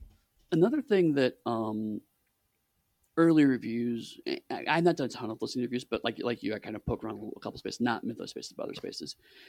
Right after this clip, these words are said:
Um, and something that no one seems to be touching on, which is, again, deeply weird to me, is it's not very often you have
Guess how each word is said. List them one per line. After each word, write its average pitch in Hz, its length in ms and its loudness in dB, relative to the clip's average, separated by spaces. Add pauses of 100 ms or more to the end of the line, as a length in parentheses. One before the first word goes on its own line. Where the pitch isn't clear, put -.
(140)
Um, 101 160 -2
and 120 100 -4
something 131 180 0
that 117 160 -4
no 160 180 4
one 247 180 6
seems 233 180 0
to 190 60 -14
be - 80 -14
touching 147 280 -4
on, 127 140 2
which 120 160 -2
is, - 80 -8
again, 113 200 -2
deeply - 380 -6
weird 104 240 -8
to 156 60 -10
me, 190 280 -4 (540)
is 143 720 6 (920)
it's 151 260 0
not 151 420 0
very 151 340 0 (580)
often - 640 -8 (680)
you 120 320 4
have 113 680 -6